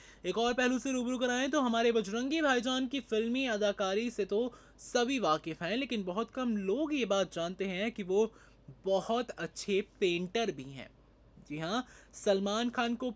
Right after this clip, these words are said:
पेंटिंग का बहुत शौक है और काफ़ी अच्छी पेंटिंग्स वो कर भी लेते हैं। बचपन से सलमान हीरो नहीं, अपने पिता सलीम की तरह एक राइटर बनना चाहते थे, ये एक और बात है। इसके अलावा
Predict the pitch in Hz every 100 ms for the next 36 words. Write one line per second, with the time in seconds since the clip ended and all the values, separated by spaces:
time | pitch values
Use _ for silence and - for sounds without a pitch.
0 | - 226 240 254 302 294 220 196 220 214
1 | - 208 202 196 262 285 - 196 196 -
2 | 247 233 - 254 - 208 196 208 233 233
3 | - 185 226 - - - - - 233 214
4 | 175 139 113 131 120 - - - - -
5 | - - - - - - - - - -
6 | - 160 185 302 311 - 285 285 294 269
7 | 233 226 233 277 240 - 214 240 262 170
8 | 151 220 269 - 160 175 208 214 208 214
9 | 220 233 - 208 240 262 247 208 180 185
10 | 220 - 190 185 170 156 165 175 - 214
11 | 143 127 117 117 117 110 113 - - -
12 | - - - - - - - 135 131 156
13 | 180 196 208 202 233 - - 160 170 226
14 | 196 190 226